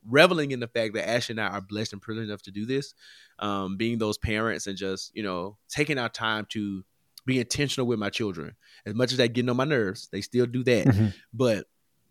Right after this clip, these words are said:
Speaker 1: even in that, right, being able to be that very p-, present parent and having the, the, the privilege, right? 'Cause I know there
Speaker 2: Yeah.
Speaker 1: are some good dads and moms out there, but they don't always have the time or resources
Speaker 2: Yeah.
Speaker 1: to do the thing.
Speaker 2: Yeah.
Speaker 1: So, you know, being grateful for that and then taking advantage of it as well.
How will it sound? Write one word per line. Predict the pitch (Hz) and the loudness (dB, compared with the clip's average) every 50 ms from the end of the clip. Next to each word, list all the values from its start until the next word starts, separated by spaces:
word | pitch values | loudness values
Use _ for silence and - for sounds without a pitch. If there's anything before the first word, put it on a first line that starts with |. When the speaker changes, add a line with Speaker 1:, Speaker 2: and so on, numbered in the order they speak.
| _ _ _ _ _ _ _ _ - - - - | _ _ _ _ _ _ _ _ -14 -14 -8 -2
Speaker 1:
even | 156 156 156 147 156 147 143 | 0 2 4 4 4 6 6
in | 139 131 123 | 4 4 4
that, | 117 98 85 - - _ _ | 2 2 0 -4 -8 _ _
right, | - 95 98 101 98 | -6 -4 -4 -2 -2
being | 95 110 110 107 101 | -2 -2 -2 0 0
able | 95 101 101 90 95 | -2 -2 -2 -4 -4
to | - - | -6 -8
be | 92 87 98 104 104 | -8 -6 -4 -4 -4
that | 95 104 98 95 85 85 | -2 -2 -4 -4 -4 -2
very | 101 98 95 92 | -2 -2 -2 -2
p-, | - - - - - _ | -4 -6 -8 -10 -12 _
present | - - 123 113 104 104 98 85 - | -8 -4 -4 -4 -2 -4 -6 -8 -10
parent | - - 110 101 90 87 80 - - - | -8 -6 -4 -4 -4 -4 -8 -10 -10 -8
and | 85 101 98 | -8 -8 -4
having | 92 98 95 98 95 98 95 87 | -2 -2 -2 0 -2 -4 -6 -6
the, | 92 87 85 80 80 92 62 - _ _ _ | -6 -6 -4 -4 -6 -8 -10 -14 _ _ _
the, | - 87 85 80 71 62 57 - - - - | -10 -8 -6 -6 -6 -8 -8 -10 -12 -12 -10
the | - 98 | -10 -10
privilege, | - - - 156 185 175 117 90 76 - - - - _ _ _ _ _ _ | -6 2 4 4 4 4 0 -4 -6 -8 -14 -18 -18 _ _ _ _ _ _
right? | - 113 120 | 0 0 2
'Cause | 117 117 | 4 4
I | 127 | 4
know | 147 151 | 4 4
there | 139 143 - | 6 8 8
Speaker 2:
Yeah. | - 120 117 | 8 6 4
Speaker 1:
are | |
some | 110 - 117 110 | 2 -2 -4 0
good | 107 135 160 147 | 2 2 2 4
dads | 127 127 127 127 123 117 | 4 4 4 4 2 2
and | 127 117 | 0 0
moms | 107 107 110 104 104 | 0 0 0 0 2
out | 110 131 - | 0 2 2
there, | - 107 | 0 -2
but | 101 117 | -2 0
they | 113 117 | 0 2
don't | 123 127 123 | 2 2 4
always | 120 131 135 139 135 | 4 2 2 2 0
have | - 147 131 | 0 -2 -4
the | 127 | -4
time | 117 - 139 151 180 147 98 87 85 - | -4 -2 0 0 0 0 -2 -4 -6 -6
or | - - 170 | -2 -2 0
resources | 147 165 185 175 - - 117 117 - 107 | 0 0 -2 -2 -2 -4 0 6 8 12
Speaker 2:
Yeah. | 123 127 120 95 - - - - - - - - - _ - | 12 12 12 12 8 2 -10 -20 -20 -20 -20 -20 -12 _ -4
Speaker 1:
to | - | 4
do | 139 151 151 | 4 6 6
the | 120 123 | 6 2
thing. | - - 107 | 4 6 8
Speaker 2:
Yeah. | 101 92 87 98 | 8 8 6 4
Speaker 1:
So, | - - 110 101 98 98 98 | -2 -6 -4 -4 -4 -4 -4
you | 113 117 | -4 -4
know, | 107 98 | -4 -4
being | 104 127 123 120 110 | -4 -4 -4 -4 -4
grateful | 92 110 123 135 135 - 120 | -2 0 0 0 0 -2 -6
for | 110 - - 113 107 | -6 -4 -4 -4 -2
that | 104 110 101 92 - | 0 2 2 2 0
and | 101 98 95 | -2 -4 -4
then | 101 101 98 95 92 | -4 -2 -2 -4 -4
taking | - - 104 - 101 95 | -6 -6 -6 -6 -6 -6
advantage | 92 85 90 87 87 82 85 | -6 -4 -4 -4 -4 -6 -8
of | 82 - | -8 -8
it | - - | -10 -12
as | 85 - - | -12 -12 -12
well. | 58 50 | -14 -14